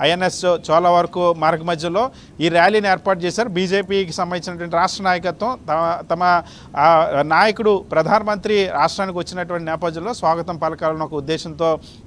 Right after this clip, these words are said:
ఈ ర్యాలీని ఏర్పాటు చేసినటువంటి పరిస్థితి. ఈరోజు కేవలం ఒక ర్యాలీ మాత్రమే ఉంటుంది. ఆ తర్వాత, ఆ, మా ముఖ్యమంత్రి వైఎస్ జగన్మోహన్ రెడ్డి పోస్ట్, పోర్ట్ గెస్ట్ హౌస్కి వెళ్తారు. అదేవిధంగా ఐఎన్ఎస్ చోళాలో ప్రధానమంత్రి నరేంద్ర మోడీ రాత్రి బస చేస్తారు. ఇంకొక వైపు, ఆ,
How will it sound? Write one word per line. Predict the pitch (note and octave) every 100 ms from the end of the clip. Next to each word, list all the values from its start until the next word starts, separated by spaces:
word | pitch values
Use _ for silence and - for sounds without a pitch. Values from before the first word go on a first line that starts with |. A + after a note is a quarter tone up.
| -
ఈ | E3+
ర్యాలీని | E3+ F3+ F3
ఏర్పాటు | E3 D#3+ E3+
చేసినటువంటి | D#3 D#3 E3 -
పరిస్థితి. | C3+ C#3 C#3+
ఈరోజు | G3+ A3+ A#3 A3 A3 - - -
కేవలం | F3 G#3+ A3
ఒక | G3
ర్యాలీ | F#3+ F#3 A3
మాత్రమే | G#3 G3 G3 G3+
ఉంటుంది. | F#3 F#3+ A3+
ఆ | C4
తర్వాత, | G3+ F#3+ G3 G3 G#3 G3+ F#3+ - -
ఆ, | D3+ F3 F3
మా | E3 F3
ముఖ్యమంత్రి | F3+ F3 G3+ G3+ G3
వైఎస్ | F#3 F#3+ F3+
జగన్మోహన్ | F#3+ F#3 F#3 F#3
రెడ్డి | F3
పోస్ట్, | E3+ F#3+ - F3
పోర్ట్ | E3 F#3+
గెస్ట్ | F#3 E3+
హౌస్కి | F#3 E3+
వెళ్తారు. | F3 E3+ F#3
అదేవిధంగా | F3 F3 F3+ F3+
ఐఎన్ఎస్ | D#3+ F3+ F#3 -
చోళాలో | E3+ F3 F3 F3+
ప్రధానమంత్రి | D#3+ D3+ E3 E3+ D#3+
నరేంద్ర | D3+ D3+ E3+ D#3+
మోడీ | E3 E3+ E3+ - - -
రాత్రి | C#3+ F3+ E3+
బస | E3 -
చేస్తారు. | F3 E3 E3+ G3+
ఇంకొక | F3+ E3+
వైపు, | D#3+ E3+ F3+ F3+ E3 - -
ఆ, | C#3+ D#3+